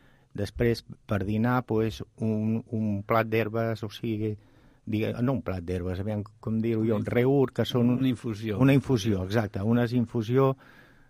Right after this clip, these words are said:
Speaker 1: des-, des-, això durant el dia, després també hi ha una, un altre tipus d'herbes, les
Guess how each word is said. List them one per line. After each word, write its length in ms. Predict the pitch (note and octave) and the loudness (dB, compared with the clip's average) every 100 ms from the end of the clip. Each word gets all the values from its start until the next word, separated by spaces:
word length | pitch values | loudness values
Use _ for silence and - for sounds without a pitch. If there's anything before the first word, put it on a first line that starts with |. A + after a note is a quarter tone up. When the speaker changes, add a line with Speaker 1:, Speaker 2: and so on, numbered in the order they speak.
| _ | _
Speaker 1:
des-, 160 | G2+ G2 - | -10 -10 -10
des-, 300 | - A2+ G#2+ - A#2+ | -6 -4 -4 -6 -6
això 220 | G2+ - A2+ | -6 -2 -2
durant 300 | A#2+ A#2+ A#2 | 2 2 0
el 80 | A#2 | 0
dia, 220 | C3 B2 | -2 -2
després 380 | A#2+ - A#2+ - | -4 -4 -6 -2
també 300 | A2+ A2 A2 | -2 0 0
hi 140 | G#2+ A2+ | 0 0
ha 220 | A#2 A2+ - | 0 -2 -2
una, 240 | A2+ A#2 - | 0 0 -2
un 180 | - A2 | -4 -4
altre 280 | A2 A2+ A2+ | -4 -4 -6
tipus 300 | A#2 - G#2+ | -6 -4 -2
d'herbes, 460 | B2 A#2 A2+ A#2 - | 0 -2 0 -2 -2
les 680 | G#2+ G2+ G2 F#2+ G2 G2 F2+ | -4 -4 -4 -4 -4 -6 -10